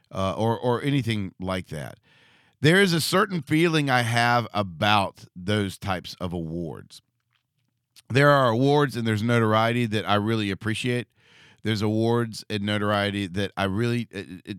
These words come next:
I appreciate, but I don't, I don't really care for it, and it doesn't, it doesn't really matter much to me. I, and I hate, I, I hate to say that because there are people that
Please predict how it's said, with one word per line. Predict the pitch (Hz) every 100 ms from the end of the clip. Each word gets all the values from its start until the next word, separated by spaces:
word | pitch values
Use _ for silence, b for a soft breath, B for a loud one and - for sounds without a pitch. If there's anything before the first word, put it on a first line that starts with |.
| -
I | 110
appreciate, | 107 151 165 165 156
but | 127 117
I |
don't, | 110 123 123
I | -
don't | 113 117 117
really | 104 104
care | 107 101
for | 95 98 92
it, |
and | 85 92
it | 85
doesn't, | 98 92 95 -
it | 95
doesn't | 92 95 85
really | 95 90 85 _
matter | 85 101 98 92 80
much | - 87 78 - -
to | 104
me. | 107 113
I, | 131
and | 135 151
I | 151 143
hate, | 135 170 147
I, | 139 B B B B -
I |
hate | 160 208
to | 160
say | - 151 143
that | 120 104 92 B B B -
because | 143 156 127
there | 143 156
are | 156
people | 131 147 139 131
that | 123 123